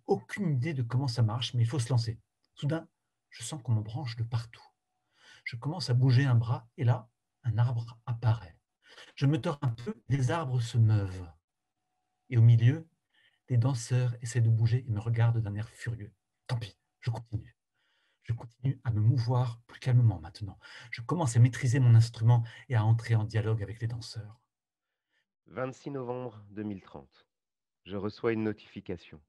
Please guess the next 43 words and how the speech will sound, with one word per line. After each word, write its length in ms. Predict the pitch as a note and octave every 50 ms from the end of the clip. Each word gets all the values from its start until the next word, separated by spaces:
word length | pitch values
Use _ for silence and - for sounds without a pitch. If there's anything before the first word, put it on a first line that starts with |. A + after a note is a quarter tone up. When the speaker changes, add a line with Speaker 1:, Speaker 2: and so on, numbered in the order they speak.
| _ _ _ _ _ _ _ _ _ _ _ -
Speaker 2:
Enfin, 300 | - G2 - A#2+ A2 G2+ - - - _ _
c'est 160 | - - A2+
pas 200 | - - D#3+ D#3+
vraiment 420 | D3+ C#3 C3 B2+ D3 D3+ D3+ D3 C#3
une 100 | B2+ B2
notification, 800 | A#2+ A#2+ A#2+ - - - - - - G#2+ F#2 - - E2+ E2+ E2
c'est 140 | - - -
plutôt 440 | - - A#2 - - C3 C3 B2 _ _ _ _ _ _ _ -
un 100 | - A2+
frisson 460 | - - - - D3 - - D#3+ D3
dans 100 | C3+ C3
la 140 | B2+ B2 A#2
nuque 280 | A2+ A#2+ D3 - - _ _ _ _ _ _ _ _ _ _ _
qui 100 | - A2+
me 80 | A2+ A2
fait 180 | - - C3
sourire 460 | A#2+ - C3 B2+ B2 C3+ D3 D3+ B2+
et 80 | B2 A#2
me 160 | A2+ A2 G#2
prévient 440 | - - - A#2 A2+ A#2 B2 B2+ B2+ -
que, 160 | - A2+ G#2 - - - _ -
dans 220 | - A#2 A#2 A2+
un 100 | B2+ B2+
instant, 540 | B2+ B2+ B2 - _ - C3+ C3+ D3 D3+ - _ _ _ _ _ _
je 120 | - G2
vais 80 | G2+ G#2+
entrer 340 | A2 A2+ A2 - - - B2+
dans 120 | A2+ A2
la 100 | G#2+ G#2+
peau 180 | G2+ - A#2+ A2+
du 120 | G#2 G#2+
caméléon. 500 | - A#2 G2 G2 F#2+ F2 F2 D#2 D2+ D2 _ _ _ _ _ _ _ _ _ _ _ _ _ _ _ _ _ _ _
Ça 180 | - - G#2
me 80 | A2 A2
fait 160 | - - A#2+
ça 180 | - - C3+ A#2+
à 60 | A2+
chaque 340 | - - - - A2 A2 -
fois, 180 | - - G2
cet 240 | F#2 - F#2 - -
effet-là. 380 | G2+ - - F2+ - - D2+ - _
J'adore 440 | _ - G2+ F#2+ F#2 G#2 G2+ F#2+ -
ça. 220 | - - - _